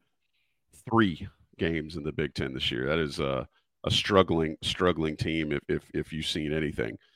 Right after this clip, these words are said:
Um, you know, we're talking about, like, <laughs> I made the ex-girlfriend analogy a while ago.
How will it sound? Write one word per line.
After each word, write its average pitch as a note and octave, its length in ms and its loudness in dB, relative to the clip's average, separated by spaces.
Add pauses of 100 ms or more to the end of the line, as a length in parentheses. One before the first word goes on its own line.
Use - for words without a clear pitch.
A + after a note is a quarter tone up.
(220)
Um, G#2 300 4 (220)
you B2 120 6
know, G#2 60 12
we're G#2 80 10
talking A2+ 320 6
about, F2 300 8
like, E2 220 6 (300)
<laughs> G2+ 280 0
I F2+ 100 6
made F2+ 240 6
the E2 100 2
ex-girlfriend F2 680 4
analogy D#2 420 2
a D#2 60 4
while D2+ 200 4
ago. D#2+ 380 4